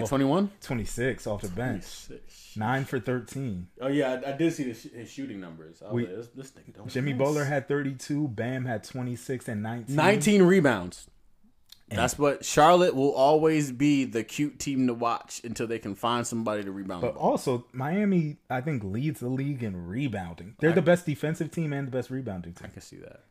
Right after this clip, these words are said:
Speaker 2: Kyle Lowry's averaging four points a game, but he's making such a big difference.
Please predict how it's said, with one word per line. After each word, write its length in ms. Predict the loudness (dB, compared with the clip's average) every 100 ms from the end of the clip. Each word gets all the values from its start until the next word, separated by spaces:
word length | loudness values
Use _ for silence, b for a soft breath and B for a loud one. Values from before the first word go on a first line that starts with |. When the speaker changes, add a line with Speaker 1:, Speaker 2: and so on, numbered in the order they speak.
| _
Speaker 2:
Kyle 240 | -2 0 2
Lowry's 340 | 2 0 0
averaging 480 | -2 -2 -4 -6 -8 _ _ _ -6
four 240 | -2 -2
points 320 | -4 -8 -8 -8
a 60 |
game, 300 | -8 -10 -12 _ _ _ -4
but 100 | -2
he's 220 | -2 -2
making 320 | -4 -4 -8
such 420 | -10 -6 -4 -4 -10
a 80 | -8
big 280 | -8 -8
difference. 540 | -8 -10 -12 -20 -20